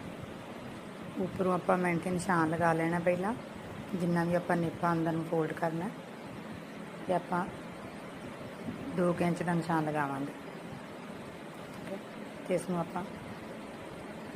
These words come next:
ਟੇਢਾ ਕਰਕੇ ਇਸ ਤਰ੍ਹਾਂ ਫੋਲਡ ਕਰ ਲੈਣਾ, ਤੇ ਜਿੰਨੀ ਆਪਾਂ ਸਿਲਾਈ ਲਾਉਣੀ ਹੈ, ਇੱਕ ਨਿਸ਼ਾਨ ਇਹ ਲਗਾ ਲਾਂਗੇ। ਜੇ ਆਪਾਂ ਇਹ ਡਬਲ ਫੋਲਡ ਕਰਨੀ ਹੈ,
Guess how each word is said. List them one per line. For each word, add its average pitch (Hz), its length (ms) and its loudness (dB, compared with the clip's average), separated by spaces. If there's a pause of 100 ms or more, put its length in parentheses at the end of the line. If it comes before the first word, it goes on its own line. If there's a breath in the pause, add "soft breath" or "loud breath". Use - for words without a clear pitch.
(120)
ਟੇਢਾ 185 280 2
ਕਰਕੇ 185 300 0
ਇਸ 165 60 4
ਤਰ੍ਹਾਂ - 220 -2 (100)
ਫੋਲਡ 160 220 2
ਕਰ 151 200 2
ਲੈਣਾ, 156 240 0 (2000)
ਤੇ 202 80 -2
ਜਿੰਨੀ 170 300 4
ਆਪਾਂ 170 180 2
ਸਿਲਾਈ 165 320 4
ਲਾਉਣੀ 165 260 4
ਹੈ, 170 60 2
ਇੱਕ 165 160 -2
ਨਿਸ਼ਾਨ 160 340 2
ਇਹ 160 120 0
ਲਗਾ 170 220 0
ਲਾਂਗੇ। 170 280 0 (2000)
ਜੇ 180 160 6
ਆਪਾਂ 180 300 6
ਇਹ 180 160 6
ਡਬਲ 170 340 6 (220)
ਫੋਲਡ 170 240 4
ਕਰਨੀ 175 460 6
ਹੈ, 208 180 2